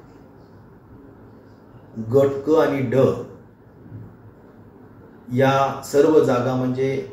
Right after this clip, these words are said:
नर्सेस असतील, टेक्निशियन्स असतील,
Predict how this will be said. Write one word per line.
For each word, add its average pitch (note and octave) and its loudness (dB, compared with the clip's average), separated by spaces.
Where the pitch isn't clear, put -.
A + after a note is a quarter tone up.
नर्सेस A#2+ -2
असतील, A2 -2
टेक्निशियन्स C3 -4
असतील, B2+ -4